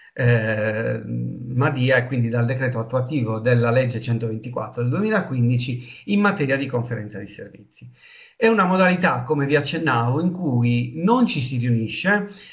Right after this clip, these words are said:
e ogni amministrazione effettua le proprie verifiche e trasmette, eh, qui c'è scritto, vabbè, al suap o comunque all'amministrazione procedente le proprie determinazioni contemporaneamente alle altre amministrazioni coinvolte senza che si tenga alcuna seduta.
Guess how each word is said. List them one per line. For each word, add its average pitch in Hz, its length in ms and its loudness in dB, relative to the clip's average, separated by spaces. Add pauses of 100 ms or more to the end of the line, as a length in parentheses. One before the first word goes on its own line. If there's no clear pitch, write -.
(120)
e 254 100 4
ogni 185 300 2
amministrazione 165 840 0
effettua 135 460 0
le 127 100 2
proprie 135 300 0
verifiche 190 680 0
e 185 140 -2
trasmette, 170 800 0
eh, 117 340 -6
qui 139 80 -10
c'è 123 140 -8
scritto, 123 260 -8
vabbè, 127 200 -2
al 127 260 0
suap 120 500 -2 (300)
o 120 100 -4
comunque 151 300 0
all'amministrazione 127 720 0
procedente 123 720 0
le 117 100 0
proprie 131 300 -2
determinazioni 190 1080 0 (460)
contemporaneamente 175 1400 2
alle 143 160 4
altre 180 260 0
amministrazioni 139 640 -2
coinvolte 160 720 2
senza 135 440 -2
che 170 140 -8
si 170 220 -4
tenga 123 600 -2
alcuna 127 480 0
seduta. 117 760 -6